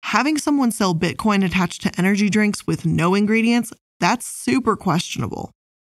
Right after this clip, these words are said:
And while the B B B is far from perfect, and believe me, they will have their own episode, even they agree that this company has a few problems, to say the least. They don't actually close out complaints, uh, only looking into three in the past year when there's about twenty-eight complaints on file.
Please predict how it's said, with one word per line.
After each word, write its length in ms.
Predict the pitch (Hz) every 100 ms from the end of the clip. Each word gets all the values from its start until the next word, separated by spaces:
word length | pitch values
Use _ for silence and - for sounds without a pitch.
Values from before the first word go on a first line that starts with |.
| _
And 180 | 208 214
while 340 | 185 175 226
the 100 | 302
B 140 | 294 240
B 120 | 214
B 140 | 185
is 140 | 175 -
far 180 | 156
from 160 | 165 214
perfect, 400 | 214 160 143 165
and 220 | 120 165
believe 340 | 165 175 233 214
me, 360 | 190 185 214 - _ _
they 260 | 170 165 190
will 160 | 208
have 200 | 208 202
their 160 | 185 190
own 140 | 196
episode, 480 | 170 - - 82 98 - _ _
even 260 | - 269 381
they 180 | 254 247
agree 220 | 214 185
that 160 | 151 139
this 140 | 170
company 320 | 202 180 175
has 180 | 180 156
a 40 |
few 180 | 165 196
problems, 460 | - 165 - - -
to 100 | 165
say 180 | - 147
the 100 | 117
least. 460 | - - - - - _ _ _ _ _ -
They 180 | 202
don't 200 | 254 311
actually 240 | 403 392 359
close 240 | - 220
out 160 | 226 -
complaints, 600 | 202 170 160 175 - - _
uh, 240 | - 175 165
only 240 | 175 180 175
looking 340 | 165 190 180
into 300 | 170 165 156
three 260 | - 165 170
in 80 |
the 60 | 170
past 320 | 185 170 -
year 260 | 170 180 170
when 180 | 165 165
there's 160 | 170
about 240 | 180 160 -
twenty-eight 480 | - 170 175 156
complaints 400 | - 170 165 151
on 120 | - -
file. 420 | - - 76